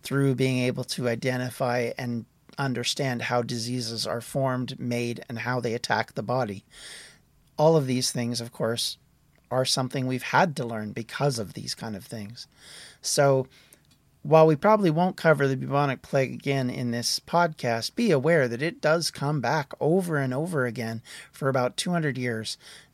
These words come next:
Comes in, kills a lot of people, leaves. Comes in, kills a lot of people, leaves.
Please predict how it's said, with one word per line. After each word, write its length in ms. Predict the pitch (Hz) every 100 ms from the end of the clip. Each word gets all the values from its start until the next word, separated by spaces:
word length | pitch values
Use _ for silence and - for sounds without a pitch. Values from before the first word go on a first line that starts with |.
| _ _ _
Comes 360 | - 139 135 127
in, 300 | 151 156 151
kills 320 | - 147 139
a 40 |
lot 200 | 135 139
of 60 | 139
people, 420 | 151 139 143 139
leaves. 440 | 127 131 107 117 -
Comes 360 | - 131 139
in, 240 | 143 151 143
kills 260 | 143 143
a 60 | 135
lot 120 | 135
of 60 | 139
people, 240 | 135 127
leaves. 400 | 117 113 113 -